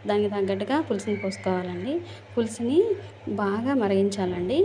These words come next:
చూసారు కదా, ఇలా మూత పెట్టుకొని బాగా మరిగిన తర్వాత పకోడీ వేసుకోవాలండి.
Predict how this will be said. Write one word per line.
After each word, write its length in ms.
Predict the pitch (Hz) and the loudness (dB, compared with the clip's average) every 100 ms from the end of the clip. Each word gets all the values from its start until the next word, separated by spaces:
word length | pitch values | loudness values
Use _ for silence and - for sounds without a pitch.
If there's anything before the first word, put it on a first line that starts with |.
| 403 - - | 2 -8 -8
చూసారు 280 | 233 220 214 208 | -4 0 0 0
కదా, 100 | 240 233 | -2 0
ఇలా 100 | 202 | 2
మూత 120 | 196 202 | 2 0
పెట్టుకొని 300 | 196 196 214 196 | -6 -4 -2 -2
బాగా 180 | 185 202 202 | -2 0 -2
మరిగిన 240 | 175 180 175 | -2 -4 -4
తర్వాత 280 | 180 185 - 302 403 - - - | -4 -6 -4 -4 -4 -6 -10 -4
పకోడీ 320 | 214 202 196 190 | 0 0 0 -2
వేసుకోవాలండి. 720 | 185 - 180 175 175 180 | -4 -6 -6 -4 -4 -2